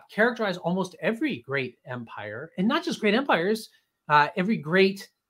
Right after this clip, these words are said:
leader, I think, probably is, is vulnerable to this. Uh, every great company, I was seeing that WeWork just,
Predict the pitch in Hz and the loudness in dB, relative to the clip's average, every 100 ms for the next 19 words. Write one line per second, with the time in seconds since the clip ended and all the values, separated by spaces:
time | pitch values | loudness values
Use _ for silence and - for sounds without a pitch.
0 | _ _ - 160 294 302 - - - 147 | _ _ -4 2 6 4 2 -10 -12 -6
1 | 175 - 175 170 165 165 143 143 151 147 | -6 -2 0 2 2 0 -2 -4 -4 -4
2 | 143 151 127 - 143 147 127 143 131 117 | -4 -8 -8 -6 -4 -4 -6 -8 -6 -6
3 | - 135 135 165 190 214 196 - 240 196 | -6 -4 -2 -2 2 2 2 0 0 0
4 | 139 143 147 - - 214 175 143 220 196 | -2 -2 -4 -8 -2 0 0 2 4 4
5 | 151 - 170 - | 2 0 -4 -4